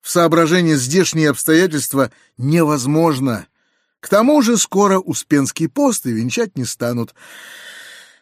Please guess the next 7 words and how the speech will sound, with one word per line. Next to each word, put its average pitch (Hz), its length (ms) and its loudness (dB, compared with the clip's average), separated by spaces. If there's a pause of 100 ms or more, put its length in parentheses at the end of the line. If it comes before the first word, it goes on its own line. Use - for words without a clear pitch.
Надеюсь, 160 600 2 (400)
вы 123 180 -4
теперь 139 420 0
вполне 123 480 -2
меня 135 200 0
понимаете?» 98 800 -14 (1500)
«Совершенно. 123 960 -4